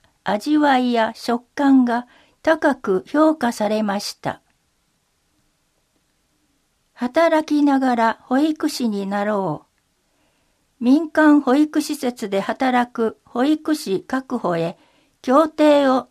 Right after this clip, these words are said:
締結。五月十四日、市民間保育所協議会及び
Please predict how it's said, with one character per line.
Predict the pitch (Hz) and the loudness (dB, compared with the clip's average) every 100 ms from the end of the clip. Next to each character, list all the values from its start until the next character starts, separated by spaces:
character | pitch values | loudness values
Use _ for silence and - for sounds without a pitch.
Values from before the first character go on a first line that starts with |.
| - | -6
締 | 214 202 | -4 -4
結。 | - 185 - 151 - _ _ _ _ _ _ _ _ _ _ _ _ | -6 -12 -10 -12 -12 _ _ _ _ _ _ _ _ _ _ _ _
五 | - 311 | 0 2
月 | 311 285 - 185 175 - | 2 0 -2 -4 -4 -4
十 | 285 330 277 | -2 0 2
四 | 226 196 _ - | 0 -2 _ -6
日、 | 160 - _ _ _ _ _ _ _ _ _ | -6 -6 _ _ _ _ _ _ _ _ _
市 | _ - - 294 - - | _ -12 -4 -2 -4 -2
民 | 247 320 320 | 0 0 0
間 | 285 285 269 | 2 4 4
保 | 269 - 262 | 2 -2 0
育 | 320 302 285 | 0 -4 -8
所 | - 262 254 - | -4 -2 -2 -4
協 | - 285 320 | -2 0 0
議 | 311 277 | -2 -4
会 | - 190 165 - _ _ _ | -4 -4 -4 -8 _ _ _
及 | 254 285 262 | -2 2 0
び | 185 170 - | -2 -6 -8